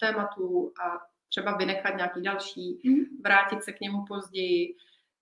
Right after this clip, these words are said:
Speaker 1: což si myslím, že je fajn, vzhledem k tomu, že každá z nás žijeme jiný život,
Speaker 2: Mhm.
Speaker 1: máme jiný penzum času <laughs> a, a procházíme zrovna nějaký jiný období. Tak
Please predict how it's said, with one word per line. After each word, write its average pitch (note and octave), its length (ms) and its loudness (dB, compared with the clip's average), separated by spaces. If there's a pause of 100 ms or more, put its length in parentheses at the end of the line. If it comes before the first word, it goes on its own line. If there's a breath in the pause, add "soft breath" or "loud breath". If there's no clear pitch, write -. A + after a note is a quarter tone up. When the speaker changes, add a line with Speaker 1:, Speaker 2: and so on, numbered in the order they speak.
(140)
Speaker 1:
což G#3+ 280 0
si A#3 140 2
myslím, G#3+ 320 0
že G#3+ 80 2
je A3 180 2
fajn, F3+ 240 4
vzhledem F#3+ 300 -6
k - 80 -18
tomu, G3 200 -12
že G#3+ 60 -6
každá F#3+ 380 0
z F#3+ 40 -4
nás F#3 220 -2
žijeme G3 240 -2
jiný F#3+ 320 -4
život, F#3 380 0
Speaker 2:
Mhm. F#3 40 -6
Speaker 1:
máme F#3 240 0
jiný G3+ 280 -4
penzum G#3 400 -4
času A#3 500 4
<laughs> C#4 400 4 (540 loud breath)
a, G3+ 160 8
a G#3 440 4
procházíme G#3 640 2
zrovna G3 360 -4
nějaký F#3+ 260 -6
jiný G3+ 260 -18
období. F#3 440 -10 (640)
Tak G3+ 100 -4